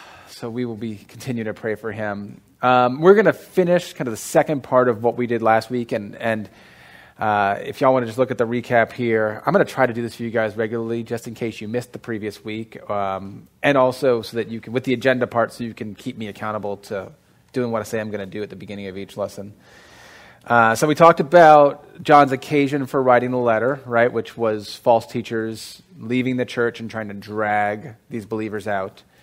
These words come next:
Um, and his admonition in response to that being to let what you heard from the beginning abide in you. So to let the gospel and the truths that they knew about God, specifically about the deed of Jesus,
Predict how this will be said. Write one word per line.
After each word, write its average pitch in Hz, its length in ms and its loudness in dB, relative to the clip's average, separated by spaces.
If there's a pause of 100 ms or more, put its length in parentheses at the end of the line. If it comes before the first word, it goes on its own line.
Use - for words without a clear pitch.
(880)
Um, 120 260 2
and 139 60 -2
his 151 140 0
admonition 165 640 4
in 147 80 -2
response 160 560 2
to 139 120 -8
that 117 300 2
being 123 600 -4 (240)
to 127 320 -4
let 135 340 4
what 135 380 0
you 131 180 -2
heard 151 480 -2
from 131 140 -8
the 127 80 -4
beginning 120 420 -6
abide 104 420 -2
in 98 140 -14
you. 95 320 -16
So 107 280 -8
to - 180 -16
let 113 260 -4
the 117 100 -6
gospel 120 520 -2
and 110 100 -8
the 107 60 -12
truths 139 380 -10
that 107 120 -10
they 117 160 -4
knew 110 540 -8 (360)
about 113 360 0
God, 110 440 -2
specifically 131 540 -6
about 117 200 0
the - 40 -12
deed 120 300 -8
of 92 160 -10
Jesus, 117 640 -12